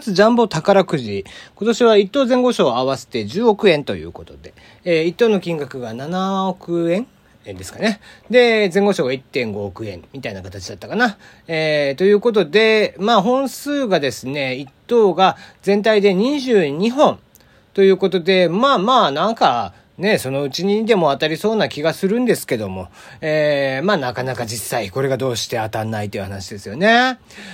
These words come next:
えー、さて、まあ、十億円当たればどうするかみたいな話っていうのは、まあ、みんなもこう聞いてるうちにね、えー、なんとなく頭にこう、あー、こう考えるよなとかっていうのは多分、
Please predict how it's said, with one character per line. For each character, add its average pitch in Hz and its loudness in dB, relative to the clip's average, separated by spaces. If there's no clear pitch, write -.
え 190 6
ー、 - -4
さ 294 0
て、 185 4
ま 226 2
あ、 - 2
十 233 -2
億 285 -2
円 285 2
当 269 0
た 294 4
れ 294 0
ば 247 4
ど 233 2
う 254 -2
す 254 -4
る 226 -2
か 196 4
み 196 0
た 202 6
い 175 4
な 160 4
話 170 -2
っ 185 -14
て - 0
い - 6
う 190 0
の 180 0
は、 156 0
ま 143 0
あ、 123 -2
み 113 -4
ん 110 -6
な 113 -6
も 185 2
こ 135 -2
う - -4
聞 131 -8
い - -6
て 127 -2
る 123 0
う 123 -2
ち 147 -8
に 139 -4
ね、 156 -4
え 139 4
ー、 - 4
な 131 0
ん - -6
と 143 -4
な 185 4
く 202 4
頭 185 2
に 175 -2
こ 139 2
う、 - 4
あ 127 4
ー、 - -20
こ 117 -6
う - -20
考 135 -2
え 139 2
る 127 -2
よ 113 -2
な 156 2
と 160 -12
か 151 2
っ - -6
て 127 -2
い - 2
う 120 -2
の 117 -4
は 104 -4
多 214 2
分、 123 2